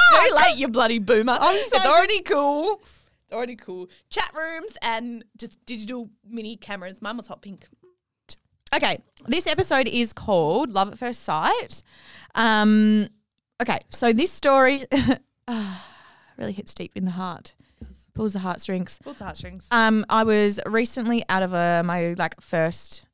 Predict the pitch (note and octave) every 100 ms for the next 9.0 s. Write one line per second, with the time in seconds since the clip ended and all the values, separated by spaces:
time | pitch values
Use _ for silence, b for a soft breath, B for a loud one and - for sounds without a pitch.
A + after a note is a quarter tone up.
0 | _ - F3+ F3 F3 E3+ D3 F3+ - G3+
1 | E4 G#4+ - F3+ F#3+ C#4 _ _ - F#3+
2 | F3+ E3+ - - F#3+ F3 - D4 C4 B3
3 | A3+ G3+ E3+ D#3 - F#3 - F#3 F#3+ E3
4 | - - C#4+ C4+ - _ - G3 F3 F3
5 | - A#3+ G#3+ F3 F#3 - _ A3 - F3
6 | - _ A3+ A3 - C4+ B3+ G3+ F#3+ F3+
7 | - F3 D3 B B B B B B C#4
8 | G#4 F4+ B3 A#3 A3+ G3 - F3+ D#3 G#3+